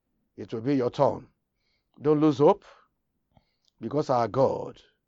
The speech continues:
will not cast us off. He will go before us, before our hosts,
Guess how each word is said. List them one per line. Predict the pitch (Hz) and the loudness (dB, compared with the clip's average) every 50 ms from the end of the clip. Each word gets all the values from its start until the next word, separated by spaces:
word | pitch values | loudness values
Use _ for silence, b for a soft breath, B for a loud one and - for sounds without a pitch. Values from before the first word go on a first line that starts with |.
| _ _ _ _ _ | _ _ _ _ _
will | - 107 101 | -16 -14 -10
not | 107 123 135 131 - | -8 -8 -8 -8 -8
cast | - 113 104 - 98 | -10 -10 -10 -12 -14
us | 90 - - - | -16 -16 -14 -14
off. | 101 90 - - _ _ _ _ _ _ _ _ _ _ _ _ _ _ _ _ _ | -12 -12 -14 -16 _ _ _ _ _ _ _ _ _ _ _ _ _ _ _ _ _
He | - 98 | -16 -12
will | 98 98 95 | -12 -10 -8
go | 98 131 | -8 -8
before | 123 113 101 - _ - 131 123 117 113 113 113 | -8 -8 -10 -12 _ -10 -8 -6 -6 -6 -8 -10
us, | 120 - _ _ - _ _ | -14 -18 _ _ -20 _ _
before | - 101 95 - 123 117 | -20 -18 -14 -10 -8 -8
our | 107 107 95 | -6 -8 -8
hosts, | 90 117 110 - - - _ - _ _ | -10 -12 -14 -16 -18 -20 _ -20 _ _